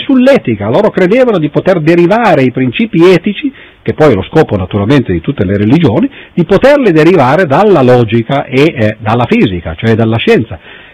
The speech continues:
Ed ecco qui il motivo per cui questa religione in qualche modo è stata cancellata. Poi tra l'altro era molto facile cancellare,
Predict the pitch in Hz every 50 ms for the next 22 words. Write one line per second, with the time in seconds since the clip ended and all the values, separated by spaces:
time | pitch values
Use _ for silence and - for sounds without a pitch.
0 | _ - - 262 339 - 302 240 - 254 240 190 165 147 - - 208 220 190 156
1 | 127 123 131 123 - 180 175 160 156 143 131 - 139 135 135 131 123 127 170 185
2 | 165 143 120 104 120 120 117 120 117 131 165 170 147 160 110 - - 139 135 -
3 | 117 - - - 131 131 123 - - 123 127 143 135 104 - 110 - - 123 -
4 | 117 120 123 - 104 92 117 110 - 120 104 - 135 - - 123 107 107 - 117
5 | 120 120 113 - - 113 104 107 123 127 120 117 101 -